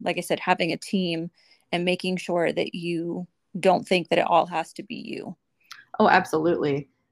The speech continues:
Speaker 2: And then, you know, that's a huge thing, whether you're like me, where you have a family that you have to take care of, or if you're just, you know, a, like, a bachelor, it doesn't matter. You have to find your people, you, whether that's employees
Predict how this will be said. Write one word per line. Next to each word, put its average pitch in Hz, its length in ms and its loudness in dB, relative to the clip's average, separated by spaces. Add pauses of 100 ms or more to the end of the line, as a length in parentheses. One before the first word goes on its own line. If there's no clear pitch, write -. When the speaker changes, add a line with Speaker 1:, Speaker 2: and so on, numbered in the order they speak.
Speaker 2:
And 196 80 0
then, 196 260 2
you 196 100 2
know, 202 60 6
that's 226 180 4
a 226 40 2
huge 202 300 2
thing, 190 220 -2
whether 170 280 0
you're 165 600 -2 (320)
like 185 260 6
me, 185 300 2
where 185 120 2
you 175 160 4
have 170 260 0
a 160 60 0
family 170 360 -4
that 170 160 0
you 170 80 2
have 165 80 0
to 165 80 -2
take 165 240 -4
care 160 320 0
of, 170 80 -4
or 165 140 2
if 165 120 0
you're 165 320 2
just, 170 360 -4
you 175 120 -4
know, 160 240 -4
a, 170 120 0
like, 160 120 -4
a 165 60 -2
bachelor, 170 720 2 (560)
it 226 80 6
doesn't 202 260 2
matter. 196 560 2
You 190 100 0
have 214 300 4
to 277 100 0
find 170 480 -2 (260)
your 170 200 0
people, - 560 -10 (420)
you, 180 160 0
whether 180 260 2
that's 175 220 -4
employees 202 840 2